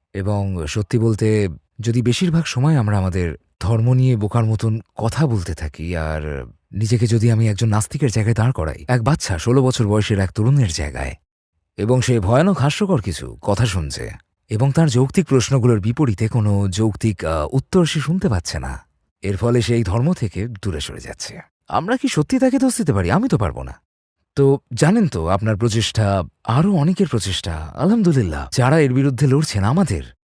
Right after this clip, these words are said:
দায়ীকে বুঝতে হবে। আমরা এখানে সবাইকে সবকিছুকে রক্ষা করতে আসিনি,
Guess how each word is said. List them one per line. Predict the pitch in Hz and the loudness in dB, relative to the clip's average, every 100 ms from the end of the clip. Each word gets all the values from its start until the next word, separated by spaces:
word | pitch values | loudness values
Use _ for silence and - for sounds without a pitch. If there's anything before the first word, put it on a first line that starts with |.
| - | -6
দায়ীকে | 104 127 170 175 185 | 0 2 2 4 2
বুঝতে | 135 95 156 - 170 | 2 0 -2 -2 -2
হবে। | 90 71 67 | -2 -4 -10
আমরা | - 131 185 202 | 0 2 4 2
এখানে | 139 135 | 2 2
সবাইকে | 127 110 113 117 117 110 | 2 2 2 2 2 0
সবকিছুকে | 104 110 117 107 110 | 2 0 0 -2 0
রক্ষা | 117 - | 0 0
করতে | 135 101 - | -2 -2 -2
আসিনি, | 87 - 101 | -4 -4 -8